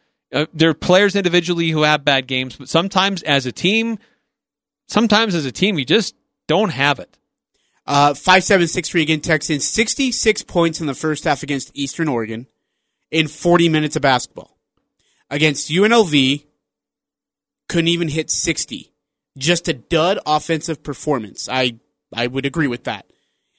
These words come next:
Speaker 2: But again, U N L V, now look, U S U is better than U N L V, but U N L V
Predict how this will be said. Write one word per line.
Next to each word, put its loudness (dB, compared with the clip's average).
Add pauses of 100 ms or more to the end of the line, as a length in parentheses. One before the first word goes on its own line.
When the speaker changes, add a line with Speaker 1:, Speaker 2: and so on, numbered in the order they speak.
(120)
Speaker 2:
But 6
again, 2 (300)
U -2
N 6
L 4
V, 2
now 4
look, -6
U 6
S 2
U 2
is -4
better 4
than -2
U 2
N 2
L 0
V, -2
but -6
U 0
N 6
L 6
V 2